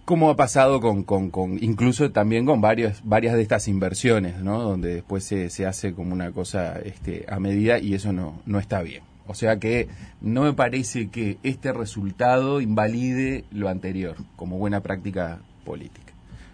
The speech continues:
Yo en, en aquel momento discrepaba con que los que debían ser convocados eran los expresidentes. Me parecía que, que,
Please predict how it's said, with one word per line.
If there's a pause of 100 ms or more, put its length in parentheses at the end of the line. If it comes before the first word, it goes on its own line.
(680)
Yo
en,
en
aquel
momento
discrepaba
con
que
los
que
debían
ser
convocados
eran
los
expresidentes.
Me
parecía
que,
que,